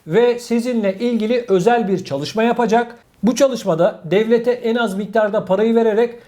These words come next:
nasıl yüksek emekli maaşı alacağınız ortaya çıkacak.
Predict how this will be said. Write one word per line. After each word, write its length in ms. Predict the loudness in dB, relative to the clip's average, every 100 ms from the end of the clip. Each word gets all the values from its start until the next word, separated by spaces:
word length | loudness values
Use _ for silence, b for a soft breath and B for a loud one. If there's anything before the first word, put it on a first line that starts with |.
| B
nasıl 500 | -6 -2 -2 0 -2
yüksek 520 | -2 -4 -2 -2 0
emekli 380 | -4 -2 -4 -4
maaşı 460 | -2 0 -2 -4 -4
alacağınız 640 | 0 0 0 -2 -2 -4 -4
ortaya 440 | -2 -2 0 0 0
çıkacak. 440 | 0 0 0 -2